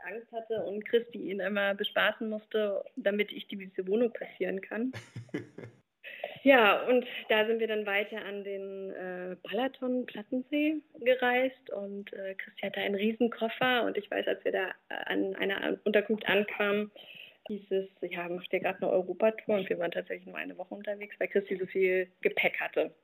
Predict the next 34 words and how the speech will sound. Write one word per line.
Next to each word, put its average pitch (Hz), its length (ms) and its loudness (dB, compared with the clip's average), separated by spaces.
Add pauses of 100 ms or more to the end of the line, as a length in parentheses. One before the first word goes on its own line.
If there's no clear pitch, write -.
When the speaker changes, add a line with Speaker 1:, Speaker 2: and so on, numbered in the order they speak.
(180)
Speaker 1:
Ich - 80 -12
glaube 262 360 6
sogar, 285 200 4
dass 262 180 0
der 247 100 -4
Koffer 226 300 -10
von 220 160 -8
Steffen 170 500 -12
war, 170 260 -14
weil 175 140 -12
er 175 100 -8
so 185 80 -12
riesig 185 460 -10
war. - 280 0
Speaker 2:
<laughs> - 920 -6
Speaker 1:
Allerdings, 269 840 2
äh, 254 200 -6
waren 247 160 -4
die 254 60 -6
beiden 240 260 2
dann 233 120 -2
noch 233 100 -6
nicht 226 160 -10
fest 247 160 -8 (100)
zusammen. 277 580 -2 (540)
Und 185 140 -2
das 202 180 4
große 240 280 6
Projekt 214 480 2
der 196 340 2
Reise 196 360 2
war 202 180 2
eigentlich, 220 680 0 (580)
weil 208 560 2